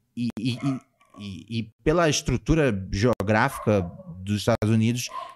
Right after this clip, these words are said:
especificamente ali, é, nos bairros negros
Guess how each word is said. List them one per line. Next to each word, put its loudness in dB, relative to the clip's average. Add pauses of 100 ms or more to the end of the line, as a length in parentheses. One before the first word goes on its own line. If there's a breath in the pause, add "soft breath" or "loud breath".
especificamente 2
ali, 2 (400 soft breath)
é, 2
nos 2
bairros 4
negros 4